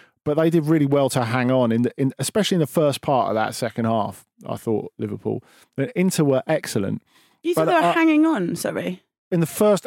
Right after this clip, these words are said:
Speaker 1: in the first
Speaker 2: First
Speaker 1: part
Speaker 2: half.
Speaker 1: of the second half, yeah,
Speaker 2: Got it.
Speaker 1: they, they were, I, I think, for the first, what, twenty minutes.
Speaker 2: Okay.
Speaker 1: And, uh,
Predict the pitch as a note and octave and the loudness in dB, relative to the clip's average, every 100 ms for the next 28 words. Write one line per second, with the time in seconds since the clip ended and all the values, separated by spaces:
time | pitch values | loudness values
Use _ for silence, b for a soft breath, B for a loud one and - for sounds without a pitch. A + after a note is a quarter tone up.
0 | A3 F3 D#3 G#3+ G#3 G3+ F#3+ F#3 D3 A2+ | -2 -2 0 2 2 2 2 2 2 0
1 | - - B2 C3+ - C3 - B2 A#2+ G#2 | -2 -6 -4 -2 0 -2 0 0 0 -2
2 | - C#3 B2 A#2 B2 A#2+ C3 B2+ C#3 B2 | -6 -2 0 2 0 0 0 0 2 0
3 | G2+ A2+ _ _ B2 A2 A#2 - A2+ - | -2 -8 _ _ -4 -2 -2 -4 -6 -6
4 | A2+ - B2 A#2 A2 - - - C3 A#2+ | -8 -4 0 0 -2 -8 -10 -8 -4 -2
5 | A#2+ A2 - _ _ F3 - D3+ _ _ | -2 -4 -8 _ _ -20 -16 -16 _ _
6 | _ - - C#3 C#3+ | _ -12 -2 -2 -2